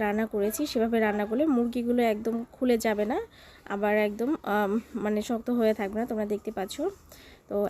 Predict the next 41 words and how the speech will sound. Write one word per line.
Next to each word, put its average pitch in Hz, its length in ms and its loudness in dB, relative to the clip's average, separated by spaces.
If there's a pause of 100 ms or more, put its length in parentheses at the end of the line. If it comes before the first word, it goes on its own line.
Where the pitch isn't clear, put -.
এখন 247 240 -4
আমি 240 200 4
এটা 226 180 -2
পরিবেশন 220 380 0
করে 220 200 0
নিচ্ছি 226 180 -6 (120)
শসা 220 280 -2 (100)
কুচি, 214 220 -4 (120)
কাঁচামরিচ 208 460 -2 (100)
কুচি, 208 280 -4 (180)
টমেটো 208 400 -2
কুচি 214 340 -4
এবং 214 120 -2 (180)
পেঁয়াজ 208 220 0 (100)
বেরেস্তা 214 300 0 (100)
দিয়ে 240 140 0 (720)
এটা 214 200 -2
পরিবেশন 220 440 0
করে 220 180 0
নিচ্ছি। 220 220 -6 (200)
সাথে 370 280 -2 (140)
অবশ্যই 220 440 -2
লেবু 220 160 2 (100)
দিতে 190 220 -4
হবে, 226 200 -6 (680)
লেবু 214 260 2
ছাড়া 240 240 2
কিন্তু 247 240 0
হালিম 233 260 2 (100)
একদমই 226 360 0
অসম্পূর্ণ 226 380 -2 (100)
থেকে 226 240 -2
যায়। 370 140 -4 (480)
আর 196 100 0 (100)
চাইলে 226 260 2
তোমরা 240 200 2
এখানে 247 160 0 (120)
আদা 220 200 0
কুচি 240 280 -4
দিতে 233 220 -4
পারো, 226 160 -2